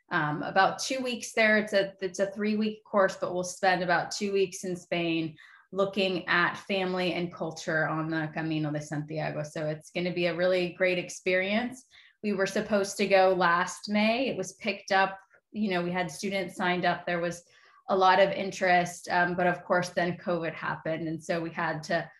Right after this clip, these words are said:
put it on the back burner, but we're looking forward to doing it again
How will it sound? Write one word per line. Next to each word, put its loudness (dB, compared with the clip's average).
put 2
it 4
on 8
the 0
back 4
burner, 4
but 0
we're -2
looking -4
forward 2
to 2
doing -2
it 2
again -2